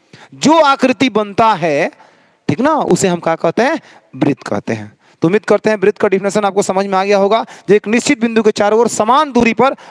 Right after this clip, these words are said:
बिंदुओं के समुच्चय से बने आकृति को हम वृत्त कहते हैं।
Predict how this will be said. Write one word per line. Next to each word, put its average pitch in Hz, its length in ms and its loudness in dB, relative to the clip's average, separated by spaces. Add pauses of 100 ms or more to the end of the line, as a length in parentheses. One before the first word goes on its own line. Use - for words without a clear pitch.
बिंदुओं 254 300 2
के 254 100 2
समुच्चय 240 360 0
से 202 140 2
बने 226 200 0
आकृति 208 520 0
को 214 200 2 (200)
हम 175 300 -2
वृत्त 156 240 0
कहते 117 240 -2
हैं। 104 120 -8